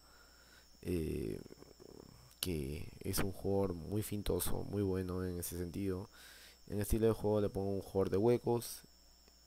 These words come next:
y en estilo de juego com le pongo esquivo porque él es un jugador muy regateador, ¿no?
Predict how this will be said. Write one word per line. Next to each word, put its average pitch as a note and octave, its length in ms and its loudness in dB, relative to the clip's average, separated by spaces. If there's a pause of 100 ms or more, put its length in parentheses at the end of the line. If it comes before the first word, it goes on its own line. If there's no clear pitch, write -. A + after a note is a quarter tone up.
y F2 380 0
en E2+ 100 -2
estilo G2+ 340 4
de F#2 60 6
juego G2 400 2
com G#2 240 2
le F#2+ 100 0
pongo F#2+ 300 -2
esquivo A2+ 500 2
porque F#2 460 0
él G2 100 2
es F#2+ 140 0
un G2 80 -2
jugador F#2 260 0
muy G2 140 0
regateador, F2 600 0
¿no? G2 160 -6